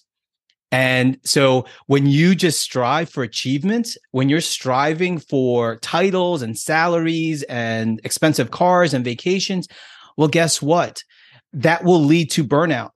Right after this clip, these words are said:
because the whole cycle is about just achieving, achieving, achieving, and not gaining a self, sense of fulfillment. And that's what's changed with me. It's understanding that there's a difference between achievement and fulfillment.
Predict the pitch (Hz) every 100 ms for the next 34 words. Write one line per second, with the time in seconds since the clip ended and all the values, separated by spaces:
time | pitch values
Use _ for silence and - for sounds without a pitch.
0 | - 135 151 139 127 151 - 160 180 190
1 | 151 135 131 143 139 143 139 135 135 -
2 | 135 - 156 160 165 143 - 147 135 120
3 | - 247 208 147 143 139 143 139 160 156
4 | 120 143 156 147 127 - 131 127 135 -
5 | - - 135 135 131 120 - 120 - 143
6 | 151 139 107 - - _ _ _ _ _
7 | 139 139 147 170 - 156 - - 143 143
8 | - - 107 113 120 113 104 - - -
9 | - 139 147 139 - 165 190 151 123 123
10 | 123 - 127 123 123 143 131 120 147 175
11 | 143 123 - 120 - 131 120 117 123 -
12 | 131 139 151 151 - 120 123 - 110 -
13 | 131 120 104 -